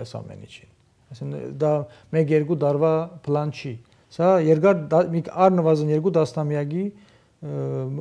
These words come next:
մտահղացված ծրագիր է եղել, անշուշտ դարես տարի կատարելակորձելով և վերջում նրանց ցավոք հաջողվեց անել։ Ասած այն է, որ, ը, այստեղ սակայն այդ կաշկանդվածությունը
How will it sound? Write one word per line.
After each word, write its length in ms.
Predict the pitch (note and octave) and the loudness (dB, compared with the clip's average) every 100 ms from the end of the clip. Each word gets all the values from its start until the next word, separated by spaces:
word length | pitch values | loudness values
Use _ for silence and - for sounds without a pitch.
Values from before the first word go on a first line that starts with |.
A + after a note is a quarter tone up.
| C#3+ D3 | -4 0
մտահղացված 840 | D3+ D#3 D3 D3+ - E3 D#3 - | 4 6 4 2 2 2 2 2
ծրագիր 400 | D3 C#3+ - E3+ | 2 2 2 4
է 80 | D#3 | 4
եղել, 380 | D3 F3 A3+ A3 E3+ | 4 2 0 0 -2
անշուշտ 360 | D3+ E3+ - _ _ _ _ C#3+ | -4 -8 -12 _ _ _ _ 2
դարես 300 | D3+ D#3+ D#3+ | 4 4 4
տարի 200 | D3 C#3 C#3 | 0 0 0
կատարելակորձելով 1120 | C#3 C#3+ C#3+ C#3 C#3 D3 C#3+ C#3+ D#3+ G3 G#3 F#3 | 2 0 0 -2 -2 -4 -4 -2 -2 -2 -2 -2
և 140 | D3+ | -2
վերջում 360 | D3 - F#3 F#3 C#3+ | -4 -4 -6 -6 -8
նրանց 280 | C#3+ D3+ - - | -8 -10 -12 -8
ցավոք 360 | C#3 D#3 D#3 _ _ _ _ - | -4 -4 -8 _ _ _ _ -12
հաջողվեց 460 | B2 C#3+ C#3 D3 C3 | -10 -8 -8 -8 -10
անել։ 200 | B2+ - _ - | -14 -16 _ -8
Ասած 280 | C3+ G3 G3 | 0 2 4
այն 140 | G3+ A3 | 4 6
է, 40 | |
որ, 140 | A3 G#3+ G#3+ - - - - - _ - | 4 4 0 -16 -18 -20 -20 -20 _ -2
ը, 100 | E3+ E3 D#3+ E3 | 2 6 6 6
այստեղ 300 | F3 - B3+ | 4 8 8
սակայն 400 | - F3+ G#3+ A#3+ | 10 8 8 4
այդ 100 | F#3+ | 6
կաշկանդվածությունը 760 | F3 E3+ F3+ F3 F3+ F#3 A3 | 6 6 4 4 4 4 -2